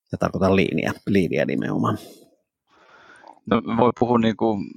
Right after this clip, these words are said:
Speaker 2: pääasiassa omasta kokemuksesta, mutta että tota, kyllä se, kyllä se niinku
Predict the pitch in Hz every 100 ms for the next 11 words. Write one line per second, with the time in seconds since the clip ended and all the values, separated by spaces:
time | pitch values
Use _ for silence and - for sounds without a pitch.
0 | - 107 98 107 98 - - - 95 90
1 | - - - - - _ _ _ 95 92
2 | 92 82 - 85 - 80 71 - 78 69
3 | - _ _ _ - - - - - -
4 | - 67 50 - _ _ - 73 95 101
5 | 87 - - - - - _ _ _ _
6 | _ 110 110 127 127 135 131